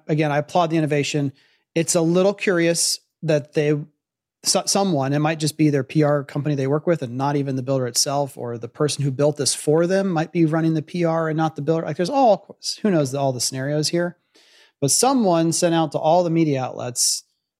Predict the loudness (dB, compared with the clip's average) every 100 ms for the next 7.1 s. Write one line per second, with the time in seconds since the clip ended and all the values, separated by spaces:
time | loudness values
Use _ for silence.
0 | _ _ -4 -2 -2 -4 -2 0 0 0
1 | -2 -6 -8 -2 -2 0 -2 -2 -4 -4
2 | -4 -6 -6 -6 -8 -8 -6 -6 -6 -8
3 | -12 _ _ _ -10 -6 -2 -2 -2 -4
4 | -6 -6 -8 -6 -6 -6 -6 -4 -4 -4
5 | -8 -4 -6 -6 -10 -6 -4 -2 0 0
6 | -2 -4 -2 -4 -2 -4 -4 -10 -6 -4
7 | -4